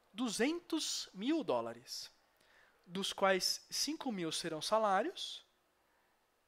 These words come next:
e mil novecentos e cinquenta mil, aliás, e cento e noventa e cinco mil de investimento em material. Ou seja,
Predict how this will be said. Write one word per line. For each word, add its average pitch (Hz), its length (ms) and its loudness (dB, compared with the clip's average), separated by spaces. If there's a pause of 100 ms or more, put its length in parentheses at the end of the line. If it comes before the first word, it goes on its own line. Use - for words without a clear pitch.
(100)
e 196 140 -2
mil 254 180 0
novecentos 165 560 -4
e 139 60 -10
cinquenta 160 880 -4 (720)
mil, 175 640 -4 (2250)
aliás, 170 420 0 (100)
e 170 240 -6
cento 269 340 0
e - 20 -2
noventa 170 280 -2
e 156 60 -8
cinco - 320 -10
mil 196 340 -4 (240)
de 175 140 -6
investimento 208 640 -2
em 190 60 -6
material. 202 720 0 (1900)
Ou 160 120 -2
seja, 120 480 -4